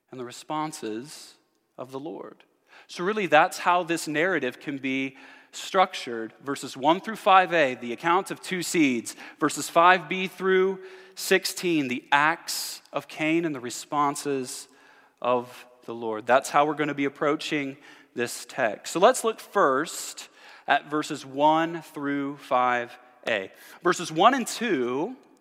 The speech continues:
they really describe for us the origin of the two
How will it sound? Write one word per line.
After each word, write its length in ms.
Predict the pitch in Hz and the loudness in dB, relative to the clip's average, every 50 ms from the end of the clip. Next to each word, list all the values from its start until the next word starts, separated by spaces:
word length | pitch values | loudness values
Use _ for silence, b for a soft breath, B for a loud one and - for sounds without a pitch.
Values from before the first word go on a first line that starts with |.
| _ b b b b | _ b b b b
they 100 | 156 156 | -2 0
really 260 | 170 233 262 269 240 | 0 0 0 0 0
describe 520 | 196 - - - - 208 190 185 180 175 | 0 -2 -2 -4 0 4 6 6 6 4
for 280 | - - 208 202 196 165 | 0 -4 0 2 4 4
us 160 | 135 139 - | 4 4 2
the 140 | - 175 - - | -4 -8 -2 0
origin 800 | 190 202 226 240 220 190 165 139 139 135 127 127 123 143 170 - B B B B | 2 2 4 6 6 4 4 2 0 0 0 0 0 -4 -6 -12 B B B B
of 300 | B 165 175 180 185 160 | B 6 8 6 6 4
the 80 | 170 170 | -2 -8
two 440 | - - - 185 170 165 165 151 | -8 -8 -6 -6 -4 -4 -4 -6